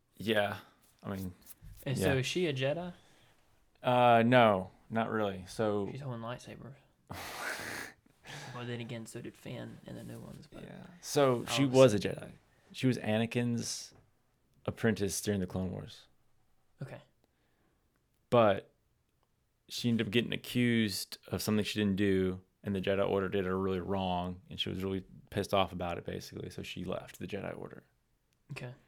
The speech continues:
Speaker 1: She left the Jedi Order, became more of this, like, in the middle character, a morally sort of gray character.
Speaker 2: Mm-hmm.
Speaker 1: And then, uh, ended up helping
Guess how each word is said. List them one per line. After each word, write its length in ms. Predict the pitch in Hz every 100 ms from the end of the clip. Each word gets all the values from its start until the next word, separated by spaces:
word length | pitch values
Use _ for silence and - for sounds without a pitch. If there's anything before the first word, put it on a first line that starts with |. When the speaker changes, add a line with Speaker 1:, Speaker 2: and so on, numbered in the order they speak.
| _ _
Speaker 1:
She 140 | -
left 140 | 117 113
the 60 |
Jedi 260 | 98 101 95
Order, 440 | 110 110 107 98 - -
became 200 | - 104
more 120 | 98
of 60 | 95
this, 180 | 98 -
like, 420 | 95 90 - - _ _ _ _ _ _ _ _ _ - _ _ _ _ _ _ -
in 140 | 113
the 80 | 107
middle 280 | 95 98 107
character, 640 | - 110 113 120 120 113 - _ _ _ _ _ _
a 80 | 101
morally 380 | 104 107 104 101
sort 240 | - 95
of 80 | 90
gray 520 | 92 95 92 98 107 - _ _ _ _
character. 500 | - 127 123 139 131 135
Speaker 2:
Mm-hmm. 240 | 139 127 123 123 - _ _ _ _ _ _ _ _ _ - -
Speaker 1:
And 200 | 107 98
then, 180 | 98 92
uh, 320 | 85 82 82 - _ - - - _ _ _ _ _ _ _ _ _ _ _ _ _ _ _ -
ended 180 | 107 104
up 120 | 98
helping 540 | 104 95 98 95 95